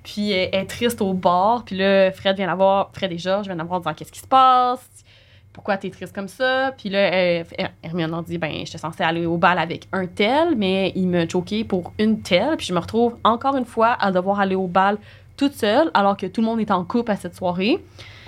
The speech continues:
Puis là, Fred qui se propose comme un gentleman pour l'accompagner pour la soirée, mais il planifie une date, là, vraiment chouette, là. Puis à la fin, il est comme, « Ouais, mais comme j'ai un crush sur toi, mais » il y a comme des, il y a une espèce de miscommunication.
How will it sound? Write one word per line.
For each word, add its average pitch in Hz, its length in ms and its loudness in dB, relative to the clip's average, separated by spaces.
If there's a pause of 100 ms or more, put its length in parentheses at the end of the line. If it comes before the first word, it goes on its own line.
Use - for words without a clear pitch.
(340)
Puis 196 100 -2
là, 202 140 4
Fred 214 260 0
qui 202 120 -10
se - 60 -10
propose 190 340 2
comme 190 140 -2
un 190 80 2
gentleman 185 420 -2
pour 185 160 -8
l'accompagner 175 480 -4
pour - 160 -10
la 175 100 -2
soirée, 175 420 0
mais 185 160 2
il 180 60 -2
planifie 208 560 -4
une 185 240 -8
date, 185 380 -6
là, 226 220 -4 (560)
vraiment 196 640 0
chouette, 175 500 -4
là. - 80 -10 (420)
Puis - 100 -2
à 196 100 6
la 190 200 2
fin, - 280 -2
il 214 260 -4
est 175 60 -6
comme, « 170 200 -4
Ouais, 160 120 -4
mais 165 180 -10
comme 175 220 -10
j'ai 175 100 -10
un 170 60 -8
crush 180 260 -8
sur - 160 -12
toi, 302 640 2
mais » 208 500 -4 (680)
il 196 40 -2
y 202 40 2
a 196 40 2
comme 220 220 2
des, 202 380 -2 (280)
il 185 80 -2
y 208 60 6
a 196 140 4
une 202 100 0
espèce 233 220 -2
de 220 60 -2 (540)
miscommunication. 233 920 0